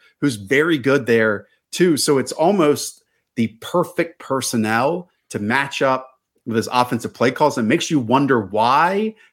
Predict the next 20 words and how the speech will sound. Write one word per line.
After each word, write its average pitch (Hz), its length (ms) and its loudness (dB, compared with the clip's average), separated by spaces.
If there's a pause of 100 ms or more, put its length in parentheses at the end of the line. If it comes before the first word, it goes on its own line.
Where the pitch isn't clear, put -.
Nick 123 220 0
Sirianni 139 720 2
was 123 160 -2
doing 143 340 2
it 147 200 -2
the 117 80 2
way 127 240 0
he 123 180 -6
did 120 220 -2
it 127 180 -2 (100)
early 113 320 -2
on. 113 200 0
Like, 113 180 -4
maybe 127 240 -4
that's 117 300 -4
how 127 180 0
he 120 400 -4 (560)
envisions 131 800 2
what 110 520 0 (240)
a 113 480 2